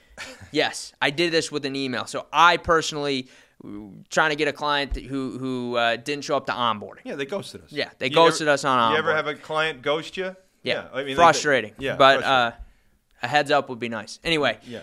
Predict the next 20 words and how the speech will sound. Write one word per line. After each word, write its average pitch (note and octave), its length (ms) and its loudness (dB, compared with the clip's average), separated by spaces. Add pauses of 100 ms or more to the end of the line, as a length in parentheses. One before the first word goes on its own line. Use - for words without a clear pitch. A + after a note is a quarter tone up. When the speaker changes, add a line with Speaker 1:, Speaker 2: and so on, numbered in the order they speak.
(160)
Speaker 2:
um, C3+ 560 2 (260)
ghosted F#3 340 6
us D#3+ 140 6
for D#3 140 -2
onboarding. A#2+ 460 0 (180)
Well, E3 320 6
our F3+ 180 6
team F3+ 320 -6
was C#3 160 -6
trying D3 260 0
to C#3 60 -6
get C3+ 140 0
a B2 60 2
hold A#2 260 -2
of G#2+ 40 -12
them. G#2+ 220 -16
I, B2 220 -2
we D3+ 220 -4
had C#3+ 180 0
probably C3 720 0